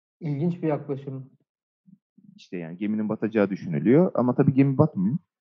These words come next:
Speaker 2: e, bunu yapınca.
Speaker 1: <laughs>
Speaker 2: E, ve gayet, e, ciddi, ya şöyle bir şey oluyor tabii. Şimdi gemiyi demirden yaptığınızda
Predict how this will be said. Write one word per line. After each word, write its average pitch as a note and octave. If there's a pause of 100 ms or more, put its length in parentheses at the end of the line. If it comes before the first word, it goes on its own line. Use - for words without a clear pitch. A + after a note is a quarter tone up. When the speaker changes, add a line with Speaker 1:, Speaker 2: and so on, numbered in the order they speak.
(140)
Speaker 2:
e, F#2
bunu G2+
yapınca. F#2+
Speaker 1:
<laughs> E3+ (960)
Speaker 2:
E, G#2+ (300)
ve F#3 (180)
gayet, C#3+ (200)
e, A#2 (440)
ciddi, D#3 (340)
ya -
şöyle D#3+
bir D#3+
şey G#3+
oluyor B2+
tabii. G2
Şimdi A2+
gemiyi C3+
demirden C3+
yaptığınızda D3+